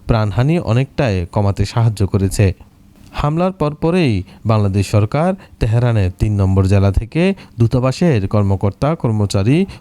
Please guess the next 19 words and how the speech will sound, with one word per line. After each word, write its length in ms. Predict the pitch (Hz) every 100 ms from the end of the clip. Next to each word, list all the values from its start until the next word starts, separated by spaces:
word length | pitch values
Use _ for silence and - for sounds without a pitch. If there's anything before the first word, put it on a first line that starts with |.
| -
ও 200 | 117 107 -
অন্যান্য 420 | 123 143 156 175
বাংলাদেশিদের 800 | 160 147 147 139 147 147 175 190 - -
সরে 320 | - - 139
যেতে 320 | 104 98 156 175
নির্দেশ 460 | 127 113 101 92
দেয়। 240 | 104 98 90 - - - - - 120
বর্তমানে 560 | 117 110 101 117 180 - -
তারা 200 | 123 110
অপেক্ষাকৃত 800 | - 117 - - 139 156 190 208 220 -
নিরাপদ 380 | 117 113 107 101
এলাকায় 420 | 92 104 135 175
অবস্থান 420 | - 120 120 -
করছেন। 440 | 92 101 - 107 98 - - - -
তবে 280 | 139 160 196
হামলার 500 | 151 143 151 196 123
ভয়াবহতা 720 | 117 139 143 135 139 156 165
বেড়ে 260 | 120 110
যাওয়ায় 400 | 120 143 143 92